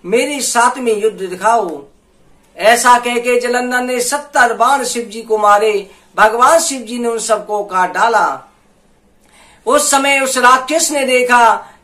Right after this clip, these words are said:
कि इस समय शिव जी ज्यादा बलवान हैं। उसने अपनी असुरी माया रची, गंधर्व गाने लगे, अप्सराएं नाचने लगी। उस समय मेणी, मृदंग, ये सभी बाजे बजने लगे।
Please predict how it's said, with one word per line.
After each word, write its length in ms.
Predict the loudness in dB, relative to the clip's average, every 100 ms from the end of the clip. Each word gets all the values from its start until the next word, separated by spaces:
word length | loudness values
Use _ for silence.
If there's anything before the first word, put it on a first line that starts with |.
| -10
कि 100 | -6
इस 160 | -2
समय 300 | -2 0 0
शिव 180 | -2 -6
जी 240 | -6 -8 -4
ज्यादा 360 | 0 4 4
बलवान 460 | 2 2 2 2 2
हैं। 460 | -2 -2 -6 -10 _ -6
उसने 440 | -4 -2 -2 0
अपनी 380 | -2 -2 -8 -2
असुरी 480 | -2 -2 -2 -2 2
माया 300 | 0 0 -2
रची, 540 | -6 -4 -6 -8 -14 -20 -12
गंधर्व 560 | -2 -2 2 0 0 0
गाने 340 | 2 2 2
लगे, 320 | 0 -4 -2
अप्सराएं 500 | -4 -4 0 2 4
नाचने 340 | 2 0 0 -2
लगी। 460 | -2 -4 -8 -10 -16 _ _ _ -20 -20 _ -2
उस 240 | -2 -2
समय 300 | -4 -4 -6
मेणी, 540 | -4 -2 -2 -4 -6 -6
मृदंग, 460 | -4 -4 -4 -8 -16 _ _ _ _ _ _ _ _
ये 300 | -8 -6 -4
सभी 440 | -4 0 0 -2 0
बाजे 420 | 4 4 4 0
बजने 380 | 0 -8 -8 -2
लगे। 320 | -2 -2